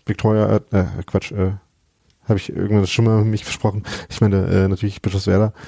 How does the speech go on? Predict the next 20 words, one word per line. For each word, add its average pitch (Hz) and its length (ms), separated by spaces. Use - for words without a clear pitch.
weil 95 360
Bischofswerda 104 520
da 101 380
halt 110 160
schon 113 240
körperlich 107 480
mindestens 113 380
ebenbürtig 113 500
war, 110 280
äh, 104 180
teilweise 101 340
halt 95 100
auch 98 120
überlegen, 101 440
äh, 107 280
was - 120
so 98 300
das - 180
reine 98 340
halt, 95 300